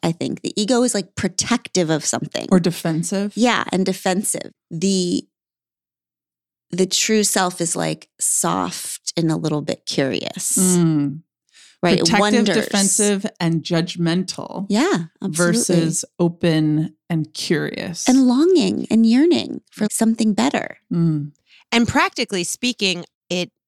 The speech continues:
Speaker 3: makes sense that that's such a struggle because a lot of people who have developed these coping mechanisms that aren't working,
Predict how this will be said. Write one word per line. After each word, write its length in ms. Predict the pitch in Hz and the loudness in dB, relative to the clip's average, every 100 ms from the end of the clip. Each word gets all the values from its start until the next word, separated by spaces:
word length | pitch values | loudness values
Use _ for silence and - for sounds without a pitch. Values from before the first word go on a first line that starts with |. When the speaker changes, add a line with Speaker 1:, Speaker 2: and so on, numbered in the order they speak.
| _ - | _ -2
Speaker 3:
makes 300 | 202 180 - | 0 0 -2
sense 260 | 170 180 | -4 -4
that 100 | 208 | -4
that's 180 | 208 202 | -4 -4
such 160 | 220 - | -4 -4
a 40 | |
struggle 360 | 208 - 214 226 | -4 -4 -2 -2
because 260 | 196 190 175 | -4 -6 -6
a 80 | |
lot 240 | 165 165 170 | -4 -4 -6
of 140 | 165 | -8
people 320 | 180 165 151 | -8 -6 -6
who 100 | 156 | -6
have 160 | 151 135 | -6 -6
developed 380 | 151 156 151 - | -4 -2 -4 -6
these 160 | 139 | -8
coping 340 | - 170 160 151 | -4 -4 -4 -6
mechanisms 800 | 139 143 139 135 135 135 135 - - - - - _ _ _ - | -8 -8 -10 -8 -8 -8 -10 -12 -16 -20 -20 -20 _ _ _ -12
that 280 | 156 156 - | -4 -4 -2
aren't 320 | 156 147 - | -4 -2 -6
working, 680 | 139 160 160 - - 190 | -8 -8 -6 -12 -10 -10